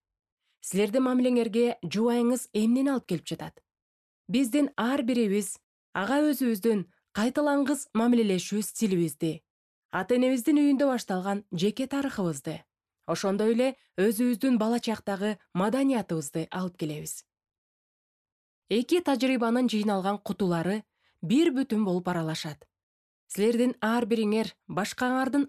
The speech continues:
айткысы келгенди ачык түшүнүү үчүн жетишерлик түрдө көңүл коюп угууга жөндөмдүү болгонго чейин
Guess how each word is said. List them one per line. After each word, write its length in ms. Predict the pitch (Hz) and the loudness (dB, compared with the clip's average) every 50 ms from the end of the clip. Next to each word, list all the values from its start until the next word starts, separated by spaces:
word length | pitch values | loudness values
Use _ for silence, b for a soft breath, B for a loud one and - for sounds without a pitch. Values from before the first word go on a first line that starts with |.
| - 220 | -2 -2
айткысы 400 | 226 240 - - 247 226 - 254 | -2 -2 -2 -4 -4 -4 -2 0
келгенди 520 | 214 233 220 185 180 175 170 170 190 190 185 - _ _ _ 175 | 0 0 0 0 0 -2 0 -2 -2 -4 -4 -8 _ _ _ -6
ачык 320 | 190 208 - 285 294 - - | -6 -4 -2 -4 -4 -2 -2
түшүнүү 400 | 269 247 - - 247 240 269 269 240 | -4 -2 0 2 2 2 2 2 0
үчүн 300 | - - 180 165 147 - _ b b b b b b b b - | -2 -4 -4 -6 -6 -8 _ b b b b b b b b -4
жетишерлик 640 | 160 214 277 277 - - 320 320 311 277 320 349 - - | -2 -2 -2 -2 -2 -2 0 0 2 0 0 -2 0 -2
түрдө 380 | 277 254 208 226 240 240 240 - - 180 | -2 0 2 2 2 2 0 -2 -4 -2
көңүл 320 | 180 202 202 214 262 269 269 - | 0 0 0 0 0 -2 0 0
коюп 240 | 220 233 233 226 - _ | 2 2 2 0 -2 _
угууга 460 | 196 196 175 180 170 156 165 165 165 165 - - | -2 -2 0 0 -2 0 -2 -2 -4 -4 -6 -8
жөндөмдүү 640 | 185 147 190 220 247 247 240 262 254 240 285 233 | -4 0 2 2 4 4 2 2 2 0 2 0
болгонго 360 | 254 247 233 233 240 240 262 247 | 0 0 0 0 0 0 -2 -2
чейин 320 | - 196 175 151 160 160 | -4 -4 -4 -4 -6 -10